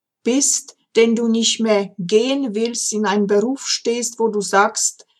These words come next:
„Ich möchte jetzt diesen Beruf nicht mehr ausüben, ich gehe in einen neuen Beruf, was Neues.“ Da wird auch die Wandlerin in dir aktiviert.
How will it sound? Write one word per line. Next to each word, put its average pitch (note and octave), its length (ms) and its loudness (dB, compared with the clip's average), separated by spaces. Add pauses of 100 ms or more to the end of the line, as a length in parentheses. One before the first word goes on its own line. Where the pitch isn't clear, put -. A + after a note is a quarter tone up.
(160)
„Ich G3+ 200 -2
möchte A3+ 400 0
jetzt A3+ 380 2
diesen A3 260 -4
Beruf G#3+ 420 0
nicht G#3+ 380 -2
mehr G#3 260 0
ausüben, A3+ 840 -4 (320)
ich - 280 -4
gehe A#3 380 2
in G#3+ 160 -2
einen G3+ 360 -2 (240)
neuen A#3+ 540 2
Beruf, A#3 600 -2 (240)
was G#3 420 -2 (140)
Neues.“ G3 800 2 (800)
Da G3 180 2
wird G#3+ 320 -2
auch C4 300 2
die G#3 200 -6
Wandlerin A#3 640 0
in G#3 240 -2
dir G3+ 320 0
aktiviert. F3+ 800 -6